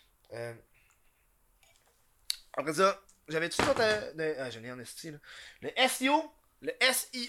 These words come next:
O, c'est, euh, Search Engine Optimization. Ça, là, la fille, euh, Denezi, man, est bonne en tabarnak là-dedans, là. Ah, si, si tu veux, genre, une maître du S E O, là, tu t'en vas là-dessus, man.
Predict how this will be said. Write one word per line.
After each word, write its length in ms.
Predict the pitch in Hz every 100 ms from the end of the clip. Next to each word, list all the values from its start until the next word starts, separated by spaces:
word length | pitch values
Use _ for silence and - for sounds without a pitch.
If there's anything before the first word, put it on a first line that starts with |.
| -
O, 220 | 285 294 -
c'est, 260 | - 180 170
euh, 500 | 170 165 160 160 160 - - -
Search 540 | - 320 339 302 - -
Engine 560 | 302 285 254 311 277 247 -
Optimization. 1040 | 269 269 - 254 240 185 240 247 - 185 135 - - -
Ça, 200 | - 285
là, 160 | 277 247
la 120 | 175
fille, 300 | - 240 226
euh, 120 | 170 147 139
Denezi, 540 | 240 240 196 190 226
man, 220 | 214 208 -
est 140 | 135 131
bonne 220 | 151 151
en 100 | 127
tabarnak 580 | - 151 135 135 135 131
là-dedans, 340 | 120 110 110
là. 160 | 107 - _ -
Ah, 300 | 330 349 - -
si, 320 | - 220 196 - - - -
si 140 | -
tu 140 | - 220
veux, 160 | 294
genre, 480 | 254 254 247 240 - -
une 260 | 208 185
maître 440 | 185 226 247 - 196
du 260 | 151 185 -
S 340 | 233 247 - -
E 140 | 196 202
O, 200 | 220 226
là, 220 | 190 196 - _ _ _ _ _ _
tu 100 | -
t'en 160 | - 185
vas 100 | 220
là-dessus, 400 | 202 180 - 226
man. 240 | 208 202